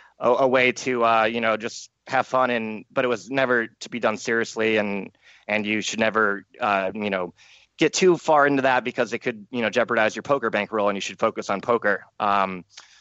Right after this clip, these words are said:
so that's sort of the environment that I grew up in, uh, finding casino gaming during the, the height of the poker boom. Um, and it's interesting, I,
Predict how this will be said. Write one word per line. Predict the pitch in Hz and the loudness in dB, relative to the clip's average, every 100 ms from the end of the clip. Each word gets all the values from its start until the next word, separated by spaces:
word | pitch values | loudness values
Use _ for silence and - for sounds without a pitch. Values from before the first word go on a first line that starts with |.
| _ | _
so | - 151 | -2 0
that's | - | 2
sort | 185 | 2
of | 160 | 2
the | 127 123 | 2 0
environment | 113 127 127 113 | 2 2 2 0
that | 113 | 0
I | 123 | 0
grew | 110 113 | 0 -2
up | 107 113 | -2 -2
in, | 107 107 98 - - | -4 -4 -10 -12 -4
uh, | 101 98 | -2 0
finding | - 117 110 | 0 0 -2
casino | 107 110 123 110 | -6 -10 -6 -6
gaming | 104 107 107 101 | -2 -2 -2 -4
during | 95 117 113 107 | 0 0 2 2
the, | 101 98 92 - _ _ _ _ _ - | 2 2 0 -8 _ _ _ _ _ -4
the | 107 | -2
height | - 135 | 0 0
of | 113 | 0
the | |
poker | - 139 143 123 | -2 -2 0 0
boom. | 110 104 98 95 101 _ - | 0 -2 -4 -10 -16 _ -6
Um, | 107 104 101 95 87 _ - - - - _ | 0 0 0 -4 -12 _ -20 -20 -20 -20 _
and | - 135 | 0 0
it's | - | 2
interesting, | 196 151 - 123 | 0 0 0 2
I, | 120 123 | 2 2